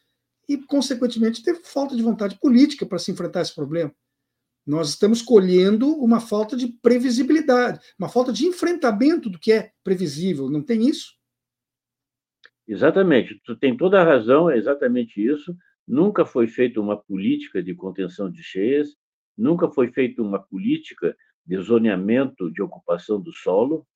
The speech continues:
Speaker 2: nunca foi feito. É, tu pode ver, por exemplo, é, no Taquariantas, casas onde a água chegava na soleira da porta ficaram cobertas até o telhado.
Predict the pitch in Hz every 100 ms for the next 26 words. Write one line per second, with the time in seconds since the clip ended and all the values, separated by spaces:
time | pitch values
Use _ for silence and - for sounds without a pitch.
0 | _ 123 170 143 - 85 - 101 104 135
1 | - _ _ _ _ _ _ - 92 90
2 | 123 113 113 127 131 127 151 - 110 104
3 | 101 113 90 _ _ _ 92 95 101 98
4 | 117 113 120 139 135 110 76 - _ _
5 | _ _ 135 165 175 160 143 135 143 151
6 | 127 127 139 113 104 113 98 117 110 107
7 | - 101 101 98 92 87 - 120 160 127
8 | 113 - 131 117 127 113 113 120 127 117
9 | 123 165 151 120 92